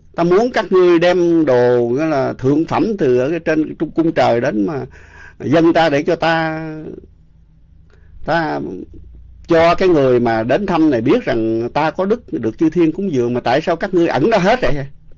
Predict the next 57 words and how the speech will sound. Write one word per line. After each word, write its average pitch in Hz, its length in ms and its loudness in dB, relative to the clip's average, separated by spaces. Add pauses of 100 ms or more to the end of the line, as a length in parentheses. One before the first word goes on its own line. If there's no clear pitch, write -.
(840)
Thì 127 140 -2
mấy 165 120 2
ông 190 140 0
chư 175 120 4
thiên 165 240 2
này, 127 160 2
ông 131 120 0
mới 170 120 0
nói, 170 460 0
"Kính 180 160 -2
bạch 139 180 -2
Ngài, 123 320 -4 (560)
hôm 156 180 0
qua 160 220 4
này 135 160 4
có 175 120 0
vị 139 200 2
Đại 123 220 2
Bồ 127 180 2
Tát 185 260 -2
giáng 185 240 0
lâm 180 220 0
ở 156 100 0
đây. 156 240 -2 (580)
Tất 240 220 -2
cả 143 280 2
vùng 139 280 2
núi 185 200 2
này 156 200 2
đều 123 180 4
có 165 160 0
Long 170 220 0
Thần 127 240 0
hộ 117 180 2
pháp 208 220 0
bao 156 160 2
che 165 240 2
hết, 190 180 -2
chúng 202 160 -4
con 160 180 0
xuống 190 160 0
không 208 140 0
được. 104 220 -4 (760)
Thiên 165 200 4
La 165 200 4
Địa 139 180 4
Võng, 135 300 2
mấy, 196 240 2
mấy 165 180 2
ông 151 280 0
Già 123 120 2
Lam 135 200 2
hộ 127 100 0
pháp 190 240 -2 (280)
bao 147 200 2
hết 175 220 -2
rồi. 120 140 -8